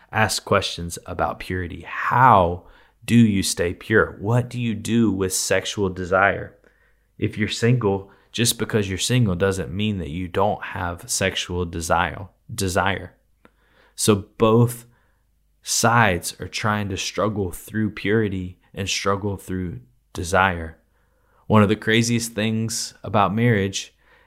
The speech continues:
is that sexual desire doesn't go away or get easier with marriage. And so whether you're single, whether you're dating, or whether you're married, we are all struggling to try to figure out how to maintain purity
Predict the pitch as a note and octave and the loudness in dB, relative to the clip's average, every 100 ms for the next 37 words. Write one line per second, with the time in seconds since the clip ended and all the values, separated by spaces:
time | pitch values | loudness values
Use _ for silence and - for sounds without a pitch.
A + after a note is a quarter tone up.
0 | _ - G2+ F2+ - F#2 F#2 E2+ - - | _ -2 0 -2 0 2 2 -2 -10 -18
1 | _ _ _ _ _ _ _ - - A#2 | _ _ _ _ _ _ _ 2 4 4
2 | - A2+ G2 G2+ G2 G2+ G#2 F#2+ F2+ G#2 | 2 -2 -2 -4 2 4 4 2 -2 -8
3 | - G#2 G#2 G2 D#2+ G2+ G2 F#2+ G2+ F2+ | -4 0 0 -2 -4 0 0 2 0 -2
4 | E2+ - G2+ G2+ G2 G#2 D#2 - G2+ A2 | -6 -6 -4 -4 -2 -4 -4 -8 -4 -4
5 | - E2+ E2 F2 _ _ _ F#2+ F#2+ F2 | -2 -4 -4 -6 _ _ _ -4 -4 -4
6 | F#2+ F#2 E2+ F2+ - _ _ - - G2 | -4 -4 -6 -10 -14 _ _ -20 -4 2
7 | A2 G#2+ G2+ F#2+ F#2 - A2+ A2+ G#2+ G2 | 4 4 2 -2 -2 0 0 2 0 0
8 | F#2+ F2 G2+ G2+ G2+ F#2 F2+ F2+ F2+ F2 | -2 -2 -2 0 -2 -2 -2 -2 -2 -4
9 | E2+ F#2 G#2+ G2 F#2+ A2 G#2+ F#2+ - - | -4 0 2 2 0 0 4 4 4 4
10 | B2 B2+ A#2+ - - G2+ A#2 G#2 G2 F#2 | 6 8 4 2 -4 -2 -2 -2 -2 -4
11 | F#2 _ _ _ - F#2 F2+ F2+ - G#2 | -6 _ _ _ -4 -2 2 0 0 -6
12 | G2 G2+ F#2 E2 - - A#2+ G#2+ G2 - | -2 2 4 4 -2 -6 4 4 4 -2
13 | F2 F2+ F2+ - F2+ F#2 F2 - - G2+ | -4 -4 -6 -6 -6 -4 -6 -10 -4 2
14 | F#2+ E2+ E2+ E2+ | 2 2 -4 -8